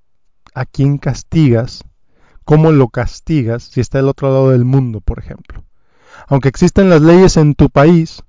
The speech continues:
si el delincuente está en Asia, pues, ¿cómo lo vas a traer para acá? ¿No? Entonces, mucho cuidado,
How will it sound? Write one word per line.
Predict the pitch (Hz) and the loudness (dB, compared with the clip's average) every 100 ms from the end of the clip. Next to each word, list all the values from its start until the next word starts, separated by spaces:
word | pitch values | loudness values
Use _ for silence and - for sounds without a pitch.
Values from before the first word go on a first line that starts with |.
| _ | _
si | - - - 143 | -16 -8 0 2
el | 135 | 4
delincuente | 139 139 139 135 175 175 | 4 4 2 2 2 2
está | 156 - 160 160 | 0 0 2 2
en | 156 | 2
Asia, | 170 196 - 143 156 214 _ - _ - _ _ _ _ | 2 2 2 0 -2 -6 _ -20 _ -20 _ _ _ _
pues, | - 101 - - | -10 -10 -12 -16
¿cómo | - 135 151 | -8 -6 -2
lo | 135 113 | -2 0
vas | 127 165 | -2 -6
a | 131 | -10
traer | - 120 156 - | -10 -10 -10 -10
para | 151 127 | -8 -8
acá? | 123 226 220 - - - - - - - - _ _ | -8 -12 -16 -18 -20 -20 -20 -20 -20 -20 -20 _ _
¿No? | 104 151 156 | -12 -10 -10
Entonces, | 113 123 120 139 131 _ _ _ _ _ _ _ | -4 -2 -2 -4 -6 _ _ _ _ _ _ _
mucho | 170 226 208 | 0 0 0
cuidado, | - 139 139 139 180 147 | 0 2 4 2 2 -2